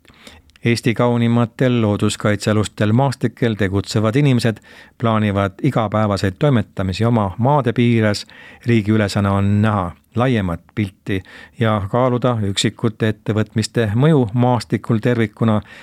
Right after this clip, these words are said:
ning pikemas perspektiivis. Selles töös on riigil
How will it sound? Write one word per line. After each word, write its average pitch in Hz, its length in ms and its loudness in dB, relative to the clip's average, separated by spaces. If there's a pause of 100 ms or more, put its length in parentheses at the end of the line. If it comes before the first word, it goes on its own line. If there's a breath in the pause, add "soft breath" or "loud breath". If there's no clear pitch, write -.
(140 loud breath)
ning 110 260 0 (320)
pikemas 92 480 -4
perspektiivis. - 800 -4 (480 soft breath)
Selles 110 260 -2
töös 113 280 0
on 101 140 0
riigil 98 340 -2